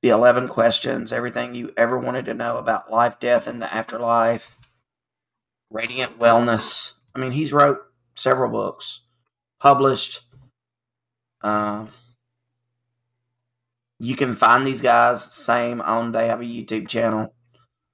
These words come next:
Um, it's the Soul Phone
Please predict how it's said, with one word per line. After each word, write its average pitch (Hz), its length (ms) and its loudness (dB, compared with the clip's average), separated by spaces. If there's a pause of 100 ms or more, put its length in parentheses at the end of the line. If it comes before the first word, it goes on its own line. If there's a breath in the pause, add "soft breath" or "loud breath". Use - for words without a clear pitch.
(340)
Um, - 400 -2 (960)
it's - 220 -20
the - 180 0
Soul 101 300 2
Phone 107 520 -6